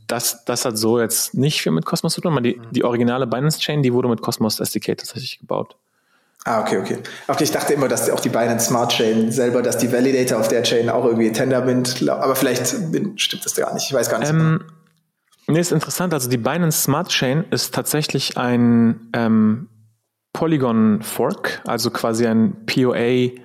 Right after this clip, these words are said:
Speaker 1: ähm, Geth Fork, also Go Ethereum Fork. Ähm, und genau, also einfach E V M-kompatible, ähm, Blockchain, die komplett neu ent-, entwickelt wurde, weil die eben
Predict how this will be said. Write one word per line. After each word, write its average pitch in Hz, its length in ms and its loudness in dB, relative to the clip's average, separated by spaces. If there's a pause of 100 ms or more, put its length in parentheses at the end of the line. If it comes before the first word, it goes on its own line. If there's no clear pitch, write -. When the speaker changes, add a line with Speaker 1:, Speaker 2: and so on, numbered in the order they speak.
(840)
Speaker 1:
ähm, 110 640 2 (520)
Geth 135 200 -2
Fork, - 380 -2
also 110 140 0
Go 117 120 2
Ethereum 120 420 2
Fork. - 380 -4 (560)
Ähm, 113 760 2 (220)
und 117 560 2
genau, 113 160 2
also 107 160 0 (100)
einfach 117 260 -4
E 120 120 2
V 113 80 2
M-kompatible, 110 1120 0 (720)
ähm, 104 640 0
Blockchain, 113 760 0 (560)
die 117 60 -4
komplett 110 360 -2
neu 107 360 2 (100)
ent-, 107 160 -2
entwickelt 110 420 -2
wurde, 151 180 2
weil 104 120 2
die 104 160 2
eben 101 240 4